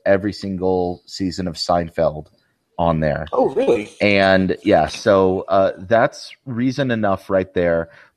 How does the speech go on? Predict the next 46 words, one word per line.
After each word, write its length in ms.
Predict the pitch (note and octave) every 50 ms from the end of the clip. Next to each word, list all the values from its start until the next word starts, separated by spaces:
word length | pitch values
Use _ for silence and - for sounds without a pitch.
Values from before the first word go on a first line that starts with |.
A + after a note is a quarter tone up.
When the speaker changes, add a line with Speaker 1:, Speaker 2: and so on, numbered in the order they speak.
| _ _
Speaker 1:
Uh, 180 | - G2+ G2 F#2
but 200 | E2 - A2 G2+
it's 140 | G2 - -
also 320 | A2+ A#2 A2+ - C#3+ C3+
a 40 | A#2+
great 280 | G2+ - G#2+ G#2+ F#2 G2
way 100 | G#2 G2
to 80 | G2
go 220 | F2+ - F#2+ F#2+ F2
back 480 | - F#2 F2 E2+ E2+ E2+ - - - _ -
and, 420 | F#2 E2+ E2 E2 E2 E2 E2 D#2+ - - - _ _ _ -
uh, 200 | F#2 F2+ E2+ E2+
catch 320 | D#2+ - - G2 E2+ - F#2
up 100 | - -
on 120 | F2 E2
The 80 | E2+ D#2+
Simpsons, 800 | - - D#3 D3 C3+ - - D3 C#3 C3 B2+ C3 C3 - - _ _ _ _ _ _ _ -
uh, 240 | E2 D#2+ D#2+ E2 D2 - _ _ _ -
catch 240 | - G#2 F2 -
up 140 | F#2+ F2+ -
on 100 | F#2+ F2
The 80 | E2+ E2
Flash, 640 | - - A2 G#2+ G#2 G2+ G2+ G2 G2 - - - - - - -
uh, 280 | - F2+ F2 E2+ E2+ E2 - _ _
catch 200 | - F#2 E2+ - -
up 80 | -
on 100 | F2 D#2+
Supernatural, 920 | - - - E2+ - F2 F2 F#2+ G2+ G2+ G2 - - G2+ G2 F#2+ F2+ F#2 - - - - - _ _ -
anything 400 | - D3 E3 F3+ E3+ - D#3 D3
else 280 | C3+ C3 B2+ - - -
that, 420 | A2 G2 F#2+ - - - - -
that 120 | G#2+ -
you've 160 | - F#2+ E2+ F2+
missed. 460 | F#2+ F#2 F2+ E2+ - - - - _ _ -
And, 520 | B2 C3+ C#3+ C#3 A#2 G2 F#2+ F#2+ F#2 G2+ - _ _ _ _ _ _ _ _ -
and 360 | D3 F3+ E3 B2 A2 G#2 G2+
this 200 | A#2 B2 - -
is 100 | G#2+ F2+
very 320 | F2 G#2 G#2+ A2 A#2+ C3+
important, 460 | C#3+ C#3+ C#3 - C3 A#2 G2 D#2+ G2+ G2
and 100 | F#2+ G2
I 60 | F#2+
can't 320 | - - - G#2 G#2 -
emphasize 520 | - G#2 - G2+ F#2+ - F#2 F#2 F2+ - -
this 160 | G2 - -
enough, 300 | G#2 G2 F2+ E2 E2+